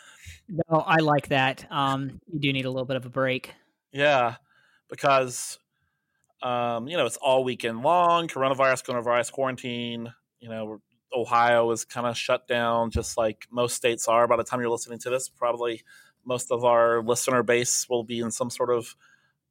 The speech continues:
Speaker 2: um, official quarantine. And so then I come into work and, you know, there's a lot of questions about clients and from clients about should we be doing research. And then we're working on a coronavirus study in New York. And so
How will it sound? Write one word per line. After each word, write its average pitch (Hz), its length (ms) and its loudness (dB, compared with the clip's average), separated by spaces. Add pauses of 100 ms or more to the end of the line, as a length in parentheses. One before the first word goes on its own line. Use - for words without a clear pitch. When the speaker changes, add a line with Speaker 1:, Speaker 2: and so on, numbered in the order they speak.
(120)
Speaker 2:
um, 113 360 -2
official 123 400 0
quarantine. 127 800 -2 (440)
And 120 160 -6
so 120 220 2
then 135 160 2
I 123 60 4
come 131 160 -2
into 120 120 0
work 175 420 4
and, 113 380 -2
you 131 100 -8
know, 110 80 0
there's 110 160 -2
a 120 60 -4
lot 117 140 4
of 110 80 -2
questions 117 360 -2
about 107 220 -4
clients 151 720 2
and 113 400 -4
from 120 140 -6
clients 127 380 0
about 113 340 2
should 117 180 -6
we 117 60 -4
be 110 120 -10
doing 107 220 -8
research. 147 720 -2 (500)
And 120 160 -4
then 117 120 -4
we're 117 120 -2
working 139 380 2
on 139 80 2
a 135 40 4
coronavirus 135 580 2
study 127 380 -2
in 113 120 -4
New 110 100 -4
York. 143 540 0 (440)
And 117 220 -8
so 113 500 2